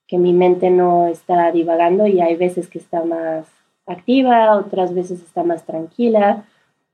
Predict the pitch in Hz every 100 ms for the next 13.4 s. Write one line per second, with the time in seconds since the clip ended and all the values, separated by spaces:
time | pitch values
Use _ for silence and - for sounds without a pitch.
0 | _ _ _ 208 202 196 202 202 226 214
1 | 247 240 190 180 170 170 _ _ _ _
2 | _ _ 185 180 175 175 175 170 165 160
3 | - _ _ _ _ _ 202 196 190 233
4 | 240 254 254 196 175 175 _ 214 180 180
5 | 180 180 202 196 196 190 190 190 185 185
6 | 185 180 180 - 196 196 233 220 185 269
7 | - _ _ _ _ _ _ - 175 175
8 | 185 180 180 180 175 165 190 190 190 185
9 | 190 190 190 175 - 165 175 175 175 180
10 | 175 165 165 165 170 - _ _ _ _
11 | _ _ _ _ _ 208 180 175 170 165
12 | 170 170 175 180 185 185 185 190 190 175
13 | 156 170 156